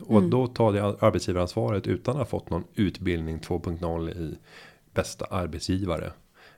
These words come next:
Speaker 1: Eh, då behövs det hjälp ibland.
Speaker 2: Ja, det gör det. Det kan jag verkligen inte söka. Nu pr-, hamnar det här <laughs> avsnittet av misstag. Eh, och jag menar inte att säga att jag inte vill avslöja så många misstag för att jag inte gör dem. Utan det är som sagt för att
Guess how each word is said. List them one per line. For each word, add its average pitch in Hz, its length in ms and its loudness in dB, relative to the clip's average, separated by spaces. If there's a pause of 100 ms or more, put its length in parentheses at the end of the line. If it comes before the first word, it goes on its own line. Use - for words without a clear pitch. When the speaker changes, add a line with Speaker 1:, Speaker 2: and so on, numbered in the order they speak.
(120)
Speaker 1:
Eh, 80 260 -6
då 90 120 -2
behövs 110 260 -2
det 110 100 -4
hjälp 110 200 -6
ibland. 85 220 -8 (400)
Speaker 2:
Ja, 180 120 2
det 185 140 2
gör 196 140 4
det. 170 180 0
Det 196 220 -2
kan 202 180 -2
jag 180 80 0
verkligen 175 340 -2
inte 160 120 -4
söka. - 220 -6
Nu 170 140 0
pr-, - 180 -6
hamnar 165 280 -2
det 170 60 0
här 156 180 -2 (160)
<laughs> - 480 -8
avsnittet 160 480 0
av 151 100 0
misstag. 165 520 -2 (360)
Eh, 160 120 -4
och 165 120 -6
jag 170 120 2
menar 165 140 0
inte 170 180 -2
att - 60 -12
säga 175 240 0
att 147 120 -6
jag 156 60 -2
inte 151 120 -4
vill 156 80 -2
avslöja 160 420 -2
så 180 160 -2 (100)
många 170 200 0
misstag 147 280 -4
för - 60 -4
att - 60 -8
jag 147 80 -2
inte 147 120 -4
gör 190 300 2
dem. 160 300 0
Utan 156 280 -2
det 151 60 -2
är - 20 -2
som 156 140 -4
sagt 151 200 -8
för 156 120 -8
att - 180 -14